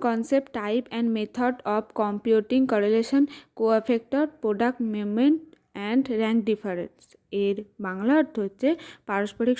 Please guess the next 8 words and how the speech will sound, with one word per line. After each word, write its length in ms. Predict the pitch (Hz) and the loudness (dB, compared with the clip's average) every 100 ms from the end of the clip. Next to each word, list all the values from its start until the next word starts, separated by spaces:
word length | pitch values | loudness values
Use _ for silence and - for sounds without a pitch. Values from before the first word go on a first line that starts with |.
| 233 | -2
সম্পর্ক, 440 | 214 208 220 214 262 311 - - - | -4 -2 -4 0 2 2 -4 -18 -10
কমিউটিং, 540 | 208 208 220 220 254 294 285 - | -8 -4 -2 0 4 4 4 -2
পারস্পরিক 600 | 190 202 - 220 220 269 - - | -4 -4 -6 -2 0 0 -2 -10
সম্পর্ক 400 | 185 190 202 214 240 | -10 -6 -6 -2 -2
সহ 100 | 240 240 202 | 2 2 0
দক্ষতার 380 | 190 208 240 226 | -4 -6 -6 -4
ধারণা 340 | 202 208 226 320 320 | -6 -2 2 0 0
ও 100 | 214 | 0